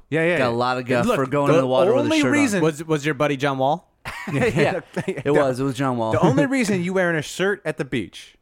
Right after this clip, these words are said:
Speaker 1: is if you're fat, right? If you're going in the water, like,
Speaker 3: Yeah.
Speaker 1: you're wearing a shirt, come
Speaker 3: Yeah.
Speaker 1: on. Or you're like,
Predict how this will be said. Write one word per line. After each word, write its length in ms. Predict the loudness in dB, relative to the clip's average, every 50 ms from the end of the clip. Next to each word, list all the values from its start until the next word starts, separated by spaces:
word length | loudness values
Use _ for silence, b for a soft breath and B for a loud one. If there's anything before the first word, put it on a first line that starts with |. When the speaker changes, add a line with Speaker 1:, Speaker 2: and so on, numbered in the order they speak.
| _ _ _ _ _ _ _ _ _ _ _ _
Speaker 1:
is 160 | -12 -10 -8
if 120 | -8 -8 -10
you're 60 | -8
fat, 280 | -6 -4 -6 -6 -6 _ -8
right? 200 | -6 -6 -6 -6
If 100 | -8 -8
you're 100 | -6 -4
going 200 | -2 -2 -2 -2
in 40 |
the 60 | -4 -2
water, 380 | -2 0 0 0 -2 -4 -4
like, 180 | -4 -4 -4 -4
Speaker 3:
Yeah. 120 | -8 -12 -10
Speaker 1:
you're 160 | -8 -4 -2
wearing 180 | -2 -2 -2
a 40 | -4
shirt, 380 | -6 -6 -4 -4 -6 -6 -10 _
come 160 | -6 -4 -2
Speaker 3:
Yeah. 80 | -2 -2
Speaker 1:
on. 140 | -2 -6 -10 _ _
Or 160 | -6 -4 -2
you're 180 | 0 0 0 0
like, 180 | 0 -2 -2